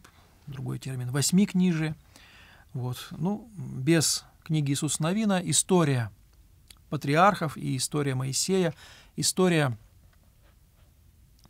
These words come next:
пятикнижия Моисеева, она была бы незавершённой.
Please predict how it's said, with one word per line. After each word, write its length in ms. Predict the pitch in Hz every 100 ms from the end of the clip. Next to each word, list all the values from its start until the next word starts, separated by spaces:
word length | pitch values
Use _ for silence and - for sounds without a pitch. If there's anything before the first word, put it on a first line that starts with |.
| _ -
пятикнижия 520 | 143 160 185 170 160
Моисеева, 640 | 151 143 - 147 135 127
она 180 | 156 185
была 540 | 156 175 139 139 151 127
бы 100 | 131
незавершённой. 760 | 120 135 139 - 208 185